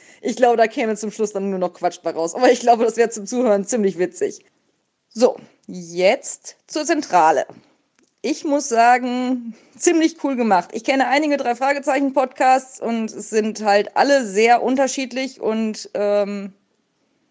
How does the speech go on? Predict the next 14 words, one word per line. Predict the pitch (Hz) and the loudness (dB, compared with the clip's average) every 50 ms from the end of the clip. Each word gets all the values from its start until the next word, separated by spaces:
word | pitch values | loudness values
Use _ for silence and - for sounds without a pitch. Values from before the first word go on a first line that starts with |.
| _ _ _ _ _ _ _ _ _ _ _ _ - | _ _ _ _ _ _ _ _ _ _ _ _ 2
also | - 214 214 208 | 4 4 4 4
zumindest | - 226 226 240 226 220 - | 2 0 0 0 0 0 0
sehr | 226 220 202 | 0 2 2
unterschiedlich | 233 240 254 233 - 240 196 233 - - | 2 0 0 -2 -2 -6 -6 -2 0 2
aufgebaut. | 226 285 - 277 233 262 269 294 269 | 2 2 0 -2 -4 -2 -2 0 2
Was | - 240 233 | 2 2 2
mir | 226 247 240 269 339 - | 2 2 2 2 2 2
aufgefallen | - - - - 285 - 302 277 285 262 | 0 0 -2 -2 -6 -2 0 0 0 0
ist, | 262 285 247 - 233 | -2 -6 -6 -4 -4
dass | 233 226 | -4 -4
die | 233 240 220 | -4 -2 0
Meinungen | 208 208 214 240 285 302 294 294 285 277 277 | 2 4 4 4 4 2 0 0 0 -2 -4
zu, | - - - - 262 226 233 240 240 240 - | -6 -8 -8 -8 -8 -6 -6 -4 -4 -4 -2
äh, | - 226 226 220 220 214 214 214 208 214 214 | -2 0 0 2 2 4 4 4 4 2 2